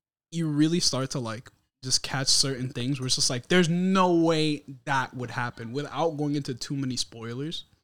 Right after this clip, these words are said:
'Cause obviously it, like, deals with, like, the multiverse and stuff like that. So there's an infinite amount of possibilities. And the main bad guy's whole thing is that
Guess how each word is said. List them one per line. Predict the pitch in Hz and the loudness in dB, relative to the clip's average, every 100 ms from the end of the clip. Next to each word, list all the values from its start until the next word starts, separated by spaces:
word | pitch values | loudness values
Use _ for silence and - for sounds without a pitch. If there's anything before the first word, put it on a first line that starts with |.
| _ _ _ | _ _ _
'Cause | - 165 | -4 -2
obviously | 147 156 151 - 139 | 0 2 2 2 0
it, | 135 | -4
like, | 127 113 | -8 -6
deals | 127 123 | -8 -8
with, | 117 | -10
like, | 101 - | -12 -10
the | 143 | -6
multiverse | 139 139 143 147 | -4 -4 -4 -4
and | 156 | -2
stuff | 165 165 | -4 -6
like | 156 | -6
that. | 175 - - _ _ _ - | -6 -8 -12 _ _ _ -2
So | |
there's | 165 | 0
an | 160 151 | 0 0
infinite | 185 180 165 156 | 0 0 0 0
amount | 139 | -2
of | 127 | -6
possibilities. | 131 123 117 123 120 - - - _ _ _ | -8 -8 -8 -10 -10 -12 -14 -14 _ _ _
And | 156 | -2
the | 147 | 0
main | 147 185 | 2 0
bad | 147 143 170 185 | 0 0 0 0
guy's | 180 165 | 0 0
whole | - - 160 214 - _ _ - | -4 0 4 4 2 _ _ -4
thing | 156 226 277 - - | 0 0 0 -4 -6
is | 156 139 | -4 -2
that | 135 117 | -4 -6